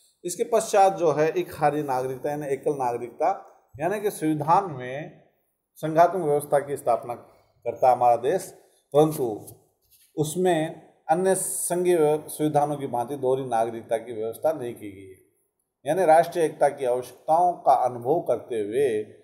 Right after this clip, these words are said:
भारतीय नि-, संविधान निर्माताओं ने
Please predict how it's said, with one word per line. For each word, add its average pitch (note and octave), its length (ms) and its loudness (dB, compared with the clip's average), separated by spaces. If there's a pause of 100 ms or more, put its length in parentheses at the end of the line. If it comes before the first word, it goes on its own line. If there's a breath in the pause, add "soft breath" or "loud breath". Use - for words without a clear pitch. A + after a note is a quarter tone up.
(220)
भारतीय B2+ 540 4
नि-, C#3 380 -10
संविधान C3+ 420 0
निर्माताओं A#2+ 640 0
ने A#2 300 -10